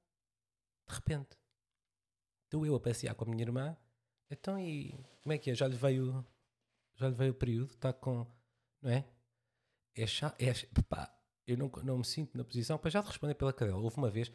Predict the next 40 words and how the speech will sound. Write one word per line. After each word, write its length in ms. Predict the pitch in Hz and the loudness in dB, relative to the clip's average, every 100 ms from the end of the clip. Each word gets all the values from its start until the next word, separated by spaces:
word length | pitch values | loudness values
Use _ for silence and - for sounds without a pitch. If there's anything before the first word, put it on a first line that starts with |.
| - 110 | -12 -4
mas 100 | 110 | -2
eu 40 | |
estava 180 | 127 123 | 2 4
mal 140 | 123 | 4
disposto 420 | 117 - 127 - | 2 0 -2 0
e 40 | 113 | 0
eu 40 | |
nem 100 | 120 | 0
sou 160 | 117 123 | 2 2
destas 240 | 120 - | 2 0
coisas, 320 | - 101 95 - | 2 0 0 -6
que, 160 | - | -6
que 200 | 101 - | -8 -2
eu 420 | 107 98 92 92 95 _ _ _ | 0 0 -2 -6 -10 _ _ _
normalmente, 720 | 104 104 104 110 127 123 - _ _ _ _ _ _ | 0 4 6 4 2 0 -14 _ _ _ _ _ _
hum, 540 | 107 107 104 98 95 95 123 _ _ _ | 0 2 2 -2 -6 -10 -16 _ _ _
sou 220 | - 123 | -2 2
educado, 400 | 120 120 175 135 | 2 2 0 0
pá, 80 | - | -6
posso, 260 | - 87 - _ | -6 -8 -8 _
posso 120 | 101 | -4
estar 120 | - | -2
com 80 | 117 147 | -2 -2
uma 60 | |
cara 160 | 139 135 | -2 -4
mais 160 | 135 | -4
trancada, 300 | - 139 151 | -6 -4 -2
mas 120 | 131 - | -4 -4
sou 120 | 147 | -8
educado. 280 | - 107 - - - _ _ | -2 -2 -2 -16 -20 _ _
Mas, 320 | 113 117 113 107 - 113 | -12 -4 -4 -6 -14 -18
mas 220 | 120 113 | -10 -4
uma 160 | 120 120 | 0 0
vez, 240 | 110 110 | 0 -4
pá, 320 | - 101 - - _ _ _ _ _ - | -4 -6 -6 -16 _ _ _ _ _ -4
uma 140 | 120 | -2
velha, 260 | 110 110 107 | 2 0 0
pá, 120 | 110 | -4
que 120 | 123 | 0
eu, 220 | 113 107 | 0 -2